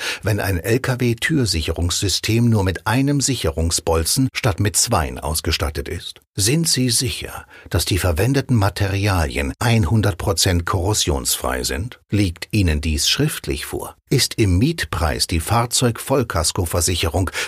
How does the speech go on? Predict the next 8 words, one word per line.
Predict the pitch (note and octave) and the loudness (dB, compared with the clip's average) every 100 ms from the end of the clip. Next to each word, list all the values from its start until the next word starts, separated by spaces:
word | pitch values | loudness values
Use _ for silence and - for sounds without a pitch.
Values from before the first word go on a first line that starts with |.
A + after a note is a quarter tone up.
| - | 0
zu | A#2+ | 2
hundert | - A#2+ C3 A2 A#2+ G2+ | 4 4 4 4 2 0
Prozent | - G#2+ F#2 E2+ | -2 0 2 2
enthalten? | G2 G2+ C2+ - - A2 _ _ _ | 0 -4 -4 -6 -8 -10 _ _ _
Haben | - A2 A2+ D3+ | 0 2 2 2
Sie | D3 C3 | 2 0
die | B2+ | 2
Garantie, | A#2+ A2+ A2+ - F2+ A#1 | 2 2 2 0 -4 -4